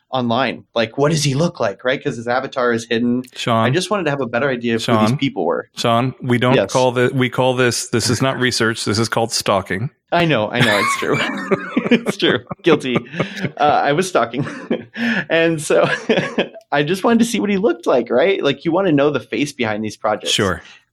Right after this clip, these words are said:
Speaker 1: And eventually I saw that Kent C Dodds was doing this JavaScript Air with the Webpack team. And I'm like, "Oh my gosh, we're gonna get to see them live for the first time in person."
Speaker 2: Right.
Speaker 1: And so I reached out to somebody who knew Kent, and I said, "Hey, Kent,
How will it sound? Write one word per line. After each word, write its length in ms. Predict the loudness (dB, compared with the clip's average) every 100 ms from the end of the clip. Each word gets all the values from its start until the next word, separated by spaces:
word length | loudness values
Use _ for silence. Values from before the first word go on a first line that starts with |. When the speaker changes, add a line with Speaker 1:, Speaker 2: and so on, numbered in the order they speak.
| -4
Speaker 1:
And 480 | 0 2 2 0 -2 -4
eventually 480 | 0 0 0 0 0
I 60 |
saw 460 | 0 -4 0 0 0
that 240 | -4 -10 _
Kent 240 | -4 -4 -2
C 80 | -2
Dodds 280 | -2 -2 -2
was 140 | -4
doing 220 | 0 2 2
this 160 | 0
JavaScript 460 | -2 -4 -6 -12 -10
Air 300 | -2 0 0
with 300 | -4 -10 -6
the 100 | -4
Webpack 460 | -2 -2 -2 -8 -10
team. 280 | -8 -6 -4
And 60 |
I'm 100 | -6
like, 160 | -10 -14 -6
"Oh 80 | -4
my 140 | -4 -4
gosh, 480 | -10 -10 -8 -10 -12 _ _
we're 80 | -2
gonna 140 | -2 -2
get 160 | -6
to 80 | -10
see 240 | -8 -4 -2
them 360 | 0 2 4
live 500 | 2 0 -2 -4 -12 _
for 140 | -8
the 80 | -6
first 240 | -6 -4
time 220 | -2 -2
in 200 | -2 -2
person." 420 | 0 -4 -4 -8 -4
Speaker 2:
Right. 220 | -2 -2 -6 -20 -6
Speaker 1:
And 260 | -2 -2
so 200 | 2 2
I 80 | 2
reached 300 | 0 -2 0
out 120 | -2 -2
to 40 |
somebody 320 | -4 -2 0
who 100 | 2
knew 180 | 2 2
Kent, 340 | -2 -8 -8 -8
and 100 | -8
I 40 |
said, 160 | -6 -6
"Hey, 60 | -6
Kent, 380 | -8 -8 -12